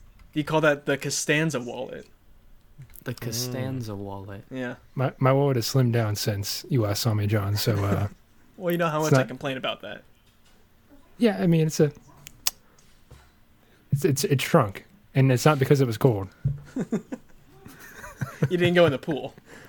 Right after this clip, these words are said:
Speaker 2: I have a
Speaker 4: I know.
Speaker 2: list called Seinfeld's twenty-five greatest contributions to the English language.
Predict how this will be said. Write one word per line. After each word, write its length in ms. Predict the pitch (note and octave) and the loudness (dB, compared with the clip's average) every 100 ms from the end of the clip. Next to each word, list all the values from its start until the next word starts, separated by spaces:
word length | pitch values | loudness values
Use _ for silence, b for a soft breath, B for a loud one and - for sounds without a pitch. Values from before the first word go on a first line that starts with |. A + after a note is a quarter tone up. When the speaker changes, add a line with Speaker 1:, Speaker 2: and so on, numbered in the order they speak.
| B B | B B
Speaker 2:
I 140 | C#3+ D3+ | 4 6
have 80 | E3+ | 8
a 40 | |
Speaker 4:
I 40 | |
know. 120 | F#3+ F3 | 8 6
Speaker 2:
list 240 | D3 E3 | 6 4
called 340 | C4 F#3 A2+ - | 4 4 2 0
Seinfeld's 720 | - D#3+ C3+ E3 F3+ D#3+ D3 - | -4 -2 -2 -2 -2 -4 -4 -8
twenty-five 800 | - D#3+ D#3+ D3+ C#3+ C#3 C3 B2+ | -6 -4 -4 -2 -2 -4 -8 -8
greatest 520 | A#2 A#2+ C3+ D3+ - | -6 -4 -4 -6 -6
contributions 840 | C#3 C3 C3+ A#2+ B2 A#2 A2+ G#2 - | -6 -6 -6 -6 -6 -6 -6 -8 -6
to 120 | A2+ | -6
the 120 | G2+ | -6
English 400 | A2+ A2+ A2+ - | -6 -6 -6 -4
language. 600 | G#2 G#2 F#2+ F#2 F2+ - | -4 -2 -4 -8 -12 -18